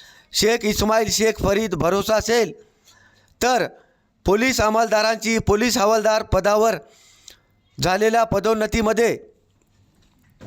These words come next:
नितीन मनोहर गोरे स्थानिक गुन्हे शाखा हिंगोली, संभाजी मालबाराव मोरे शहर वाहतूक शाखा हिंगोली, पंडित बापूराव पिंपरकर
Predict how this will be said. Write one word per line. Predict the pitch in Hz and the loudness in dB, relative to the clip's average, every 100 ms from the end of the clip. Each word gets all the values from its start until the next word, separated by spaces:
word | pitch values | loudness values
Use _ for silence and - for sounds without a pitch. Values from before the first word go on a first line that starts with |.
| - - - _ _ _ | -20 -20 -20 _ _ _
नितीन | 147 180 240 240 | 0 0 0 0
मनोहर | 220 202 202 208 | 0 0 0 0
गोरे | 196 202 214 208 | 0 2 2 0
स्थानिक | - 185 214 196 | -2 -2 -2 0
गुन्हे | 196 208 | 0 0
शाखा | - 202 202 | -2 -2 -2
हिंगोली, | 202 185 196 226 208 139 - - - _ _ | -2 -2 -2 -2 -4 -8 -18 -20 -20 _ _
संभाजी | - 180 208 226 214 233 | -2 0 2 0 0 -2
मालबाराव | 208 202 202 220 214 214 208 - _ _ _ _ _ _ - - - - - | 0 0 0 0 2 0 -2 -16 _ _ _ _ _ _ -20 -20 -20 -20 -4
मोरे | 151 190 226 226 139 - _ - | 0 2 2 2 -2 -8 _ -6
शहर | - 190 214 | -2 0 2
वाहतूक | 214 202 202 226 | 2 0 -2 -4
शाखा | - 196 208 | -2 -2 0
हिंगोली, | 190 190 220 214 151 - _ _ _ _ | -2 0 0 -2 -6 -12 _ _ _ _
पंडित | 180 202 233 240 | -2 0 0 0
बापूराव | 208 208 208 220 214 | 0 0 2 2 0
पिंपरकर | 214 208 - 220 208 208 214 | -2 -8 -4 -2 -2 0 -2